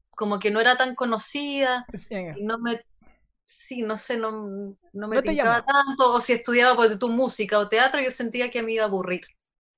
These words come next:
Speaker 1: con algo muy específico, porque a mí me gustan muchas cosas.
Speaker 2: Dale.
Speaker 1: Entonces, periodismo, en periodismo tú tienes tele, tú tienes radio,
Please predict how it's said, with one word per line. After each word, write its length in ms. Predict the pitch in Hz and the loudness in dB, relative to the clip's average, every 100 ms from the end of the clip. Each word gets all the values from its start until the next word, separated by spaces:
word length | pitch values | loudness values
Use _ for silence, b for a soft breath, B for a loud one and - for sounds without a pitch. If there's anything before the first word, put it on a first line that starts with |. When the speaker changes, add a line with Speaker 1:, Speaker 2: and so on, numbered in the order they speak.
| _ _ _ | _ _ _
Speaker 1:
con 200 | 190 190 | -2 0
algo 520 | 196 190 196 190 - | 0 0 -2 -4 -8
muy 300 | 185 196 208 | -8 -2 0
específico, 680 | 208 196 202 214 190 185 175 | -2 -2 -4 -4 -4 -4 -4
porque 220 | 180 175 185 | -6 -8 -6
a 20 | |
mí 100 | 202 | -4
me 80 | 202 | -4
gustan 320 | 196 208 202 | -4 -4 -4
muchas 400 | 233 302 226 - | -4 -2 -4 -4
cosas. 440 | 156 - - - _ _ _ | -8 -10 -18 -20 _ _ _
Speaker 2:
Dale. 240 | 156 117 123 | -12 -12 -8
Speaker 1:
Entonces, 380 | 185 196 - 254 | -8 -8 -12 -6
periodismo, 680 | 247 220 214 247 285 285 294 - b b b | 0 4 4 2 0 0 0 -6 b b b
en 120 | 202 | -4
periodismo 360 | 190 214 277 302 | -2 0 -2 -2
tú 100 | 254 | -4
tienes 320 | - 359 - - | -2 -2 -2 -4
tele, 360 | 165 156 160 190 | -4 -4 -10 -8
tú 100 | 196 | -4
tienes 320 | 254 208 180 | -2 -2 0
radio, 480 | 180 170 165 170 | 0 0 -2 -12